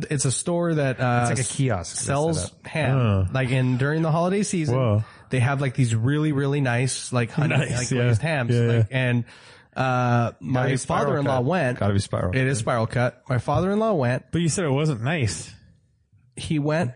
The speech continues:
Speaker 1: and he waited three hours in line to get his ham.
Speaker 3: <laughs>
Speaker 1: And he said that this happens every single year and they've never actually fixed their system. Like, they're super
Speaker 3: What
Speaker 1: old
Speaker 3: does
Speaker 1: school.
Speaker 3: spiral cut mean, by the way?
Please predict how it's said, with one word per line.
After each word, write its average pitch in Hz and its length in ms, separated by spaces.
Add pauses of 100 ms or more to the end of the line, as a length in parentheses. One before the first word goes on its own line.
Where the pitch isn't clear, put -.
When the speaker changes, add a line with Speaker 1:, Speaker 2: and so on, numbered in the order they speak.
(140)
Speaker 1:
and 135 120
he 135 80
waited 139 400
three 170 520
hours 156 420
in 123 100
line 127 220
to 120 80
get 120 120
his 113 120
ham. 117 300 (120)
Speaker 3:
<laughs> - 60 (480)
Speaker 1:
And 139 120
he 147 140
said 139 560
that 131 220
this 147 160
happens 156 380
every 151 300
single 151 340
year 127 460
and 147 160
they've 131 200
never 165 400
actually 151 360
fixed 151 320
their 123 140
system. 104 480
Like, 135 220
they're 135 140
super 175 380
Speaker 3:
What 151 80
Speaker 1:
old 220 100
Speaker 3:
does 254 140
Speaker 1:
school. 110 120
Speaker 3:
spiral 220 300
cut 143 260
mean, 147 340
by 107 120
the 98 100
way? 98 240